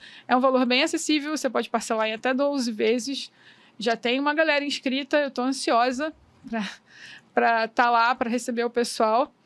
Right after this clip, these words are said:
E quem se inscrever nesse curso ainda ganha um e-book com mais de quatrocentas páginas de conteúdo pra I A, porque o Léo é um estudante muito árduo desse,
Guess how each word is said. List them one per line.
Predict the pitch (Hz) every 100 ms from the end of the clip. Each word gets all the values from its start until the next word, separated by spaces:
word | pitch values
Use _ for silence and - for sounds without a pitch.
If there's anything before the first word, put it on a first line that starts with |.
| _ - - -
E | 269
quem | 269 311 392
se | 381
inscrever | 349 - 320 247 262 240
nesse | 262 339 - 302
curso | - 277 320 339 - 247
ainda | - 262 294 311
ganha | 269 254 233 233
um | 247
e-book | 262 214 240 269 - 349 -
com | 262
mais | 254 247 240 247 339
de | 330
quatrocentas | 311 311 294 294 320
páginas | - 247 247 247
de | 233
conteúdo | 240 254 247 240 226
pra | 214 220 214
I |
A, | 202 214 269 - - -
porque | - -
o | 220
Léo | 214 226
é | 247
um | 233 220 208
estudante | - 254 220 220 254 262 269
muito | 233 233 220 254 330 294
árduo | 233 240 247 220
desse, | 214 208 214